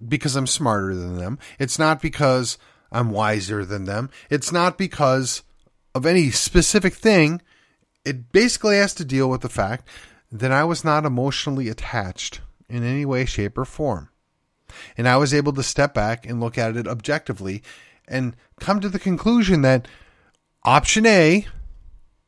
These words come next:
while it may make people feel better, is going to <laughs> yield, uh, results that will make people very, very sad. Option B, well, at the moment, makes people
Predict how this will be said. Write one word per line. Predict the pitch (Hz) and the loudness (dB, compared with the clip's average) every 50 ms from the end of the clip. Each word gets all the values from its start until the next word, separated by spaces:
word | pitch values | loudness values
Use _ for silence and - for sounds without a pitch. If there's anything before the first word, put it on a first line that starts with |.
| _ _ _ _ _ _ _ _ _ _ _ _ _ _ _ _ _ _ _ _ _ | _ _ _ _ _ _ _ _ _ _ _ _ _ _ _ _ _ _ _ _ _
while | - 139 151 160 | 4 6 6 6
it | 156 | 6
may | 151 165 165 160 | 6 6 4 6
make | 165 165 165 156 - | 6 4 2 2 0
people | - 175 170 156 - 151 143 | -2 -2 -2 2 2 0 0
feel | - - 170 160 143 | 2 2 4 4 6
better, | 120 117 151 165 165 135 107 113 151 160 - - - - - - - - - _ _ _ _ _ _ _ _ - _ _ _ _ _ - | 8 10 10 10 10 6 4 0 0 -4 -6 -10 -12 -12 -14 -14 -18 -20 -20 _ _ _ _ _ _ _ _ -20 _ _ _ _ _ 0
is | - 143 143 - | 2 4 4 4
going | - 156 151 147 143 139 | 4 4 6 6 6 4
to | 139 131 123 - - _ _ _ _ _ _ - - | 4 2 2 -2 -8 _ _ _ _ _ _ -14 -10
<laughs> | - - 131 120 - - - - _ - | -6 -4 -4 -4 -6 -8 -12 -16 _ -12
yield, | 127 135 147 165 160 151 147 135 - - - - _ _ _ _ _ _ _ _ - | -6 0 4 6 6 6 4 2 -2 -6 -14 -16 _ _ _ _ _ _ _ _ -10
uh, | - 113 - - | -8 -6 -6 -2
results | 175 151 147 143 117 175 180 190 196 - - | 4 6 6 6 8 8 8 8 6 4 0
that | - 160 | -2 0
will | 156 151 | 2 2
make | 147 156 160 151 - | 2 2 0 0 0
people | 170 160 - 139 123 | -2 0 2 2 2
very, | 113 147 151 143 135 | 4 4 4 4 4
very | 127 135 127 120 | 2 2 2 2
sad. | - - - 107 90 73 65 - _ _ _ _ _ _ _ _ _ _ _ - - - _ _ _ _ _ - | 0 0 0 0 -2 -4 -10 -16 _ _ _ _ _ _ _ _ _ _ _ -20 -20 -20 _ _ _ _ _ 4
Option | 139 156 156 - - 175 160 151 | 6 6 6 4 2 0 0 2
B, | 147 208 220 208 165 147 160 175 - - - _ _ - | 0 0 0 2 2 0 0 -2 -6 -10 -20 _ _ 0
well, | 131 131 131 127 - _ _ _ _ _ - - | 2 2 2 2 -2 _ _ _ _ _ -6 -2
at | 135 135 | -2 0
the | - 143 | 2 2
moment, | 131 147 170 202 202 160 147 156 156 - - - _ _ _ _ _ _ _ - - | 4 6 6 6 6 6 4 4 2 0 -4 -4 _ _ _ _ _ _ _ -20 -16
makes | - - 127 139 135 135 139 143 151 156 151 131 - - - - | -12 -8 -6 -4 -2 0 0 2 4 4 4 4 4 4 4 2
people | - - 165 156 - 147 143 135 123 | 2 2 2 4 4 4 4 4 2